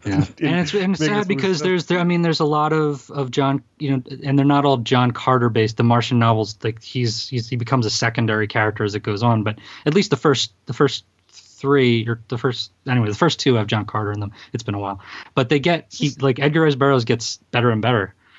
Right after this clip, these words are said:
Speaker 1: and, like, they get more and more interesting. So it would have been cool for this to be a franchise, but, you know, I mean, with, with all the <laughs> sort of, like,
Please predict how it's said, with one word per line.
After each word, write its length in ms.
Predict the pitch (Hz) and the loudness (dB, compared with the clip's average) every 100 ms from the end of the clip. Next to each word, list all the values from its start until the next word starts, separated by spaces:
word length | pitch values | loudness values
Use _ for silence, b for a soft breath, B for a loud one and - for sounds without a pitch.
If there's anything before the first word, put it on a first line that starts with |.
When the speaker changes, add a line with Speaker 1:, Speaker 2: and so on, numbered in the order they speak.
| b 127 | b 0
Speaker 1:
and, 280 | 117 113 117 | 2 2 0
like, 140 | 117 | 0
they 80 | 120 | 2
get 160 | 120 | 0
more 220 | 113 117 117 | 2 2 4
and 80 | |
more 140 | 117 107 | 4 2
interesting. 540 | 117 120 - 101 98 | 0 -4 -4 -6 -8
So 240 | - 123 120 | -2 2 2
it 120 | 123 | 4
would 100 | 147 | 2
have 80 | 143 | 0
been 120 | 127 | -2
cool 360 | - 143 120 | 0 2 2
for 180 | 113 123 | -2 -2
this 140 | 110 - | -2 -4
to 80 | |
be 100 | 107 | -4
a 40 | 104 | -4
franchise, 580 | - 113 117 101 98 95 | 0 0 0 -2 -4 -6
but, 220 | 101 104 _ b b - | -10 -10 _ b b -8
you 80 | 104 | -6
know, 180 | 98 95 _ | -4 -8 _
I 60 | 127 | -2
mean, 180 | 117 117 | 2 2
with, 300 | 117 113 - B B B | 0 -2 -8 B B B
with 140 | 131 120 | -4 -2
all 300 | 131 160 170 | 0 2 2
the 180 | 160 131 | 0 0
<laughs> 0 | |
sort 280 | - - 180 | -2 0 0
of, 160 | 127 156 | 0 0
like, 220 | 123 | 0